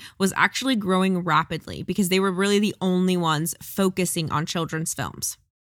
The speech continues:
This is when Hollywood took a hint and started focusing on child actors. And America absolutely fell in love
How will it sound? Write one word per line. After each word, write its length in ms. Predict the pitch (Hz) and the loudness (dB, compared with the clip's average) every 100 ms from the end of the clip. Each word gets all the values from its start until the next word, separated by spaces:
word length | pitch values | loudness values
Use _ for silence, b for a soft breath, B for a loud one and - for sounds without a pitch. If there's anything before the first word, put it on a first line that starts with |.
| - | 0
This 160 | 220 | 2
is 140 | 233 226 | 2 0
when 220 | 214 208 | 0 0
Hollywood 560 | - - 196 190 185 180 | -2 2 4 4 0 0
took 180 | 196 175 | -2 -2
a 60 | |
hint 320 | 170 180 170 | -2 0 -2
and 140 | - 175 | -4 -4
started 320 | 170 160 160 | -4 -4 -6
focusing 420 | - 175 185 180 | -8 -8 -8 -6
on 140 | 208 233 | -4 -4
child 420 | - 370 330 - | 0 0 2 0
actors. 560 | - - 135 98 196 - B B B | -2 -2 -8 -8 -8 -10 B B B
And 260 | 190 196 196 | 2 2 2
America 600 | 208 226 254 269 254 - - | 2 4 4 4 2 0 4
absolutely 1200 | 185 214 214 - - 202 185 185 185 - 139 147 - | 6 4 2 -6 -4 -2 0 2 0 -2 -8 -8 -10
fell 320 | - 175 226 | -4 0 2
in 140 | 262 | 2
love 340 | 208 190 185 | 4 4 2